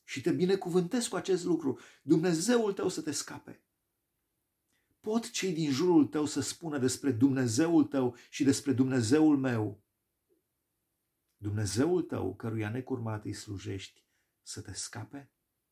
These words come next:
Wow! Mă rog lui Dumnezeu, „Doamne, ajută-mă să fiu un model,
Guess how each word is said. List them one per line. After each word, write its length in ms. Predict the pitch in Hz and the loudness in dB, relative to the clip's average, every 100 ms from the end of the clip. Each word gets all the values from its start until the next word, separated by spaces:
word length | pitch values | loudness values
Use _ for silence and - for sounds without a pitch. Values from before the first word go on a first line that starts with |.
| _ _ _ _ _ _ | _ _ _ _ _ _
Wow! 420 | - 90 87 101 _ _ _ _ _ | -18 -16 -16 -20 _ _ _ _ _
Mă 260 | 120 127 107 | -4 -4 0
rog 180 | 135 120 | 0 2
lui 140 | 113 | 0
Dumnezeu, 480 | 104 104 104 101 107 | -2 -4 -2 -2 0
„Doamne, 460 | 104 139 135 135 - | 0 0 0 -6 -6
ajută-mă 600 | 117 104 120 120 101 107 _ _ _ _ _ | -6 -4 -4 -6 -10 -12 _ _ _ _ _
să 180 | - - | -8 -4
fiu 280 | 131 135 156 | -2 2 0
un 160 | - 120 | 0 -2
model, 640 | 113 113 101 107 98 98 | 0 0 0 -2 -4 -8